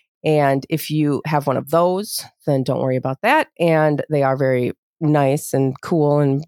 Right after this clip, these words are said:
pretty and, you know, decorative for your home. So that is my update.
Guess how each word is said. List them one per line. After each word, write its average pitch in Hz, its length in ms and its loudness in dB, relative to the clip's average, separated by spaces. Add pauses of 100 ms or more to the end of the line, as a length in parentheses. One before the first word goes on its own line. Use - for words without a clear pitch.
(100)
pretty 151 340 2
and, 131 320 -2 (460)
you 160 120 -2
know, 131 140 2
decorative 139 540 -2
for - 160 -2
your 135 140 2
home. 139 260 0 (440)
So 220 760 2 (680)
that 185 220 4
is 311 140 -2
my 339 180 4
update. 247 800 0